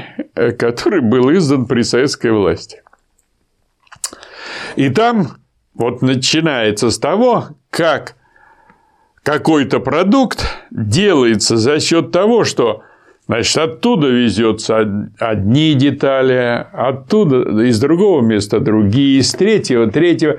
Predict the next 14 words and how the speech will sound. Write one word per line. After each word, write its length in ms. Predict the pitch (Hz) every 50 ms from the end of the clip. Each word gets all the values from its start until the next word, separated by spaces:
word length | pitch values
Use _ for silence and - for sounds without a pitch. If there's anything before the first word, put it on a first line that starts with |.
| - - - - - _ _ -
Из 360 | 170 175 180 - - - -
тысячи 640 | - 240 247 233 180 - 208 202 180 - - 208 208
мест 440 | 196 196 208 214 196 156 123 - -
собираются 920 | - 131 123 120 131 135 135 135 135 131 123 120 113 110 - - 120 113
металлы 680 | 107 104 117 123 123 120 - 135 135 131 120 110 107 107
в 80 | 104 104
одно 320 | 110 104 101 95 104 98
место, 720 | 101 104 123 160 196 214 214 185 - - - 113 - - - _ - - - - - - - - -
металлы, 800 | - 120 123 120 123 123 107 - 160 165 170 165 156 147 123
предметы, 1080 | - - 107 117 110 107 113 127 147 160 165 151 123 - 147 139 135 131 127 123 117 113
значит, 600 | 107 104 107 104 101 98 101 104 98 - - 101
запасные 640 | 95 107 113 101 107 113 104 101 - 110 104 104 104
части 640 | 98 98 - - 170 170 165 151 131 131 - 139 127
какие-то, 640 | 127 139 127 113 - - 123 120 120 120 - 113 -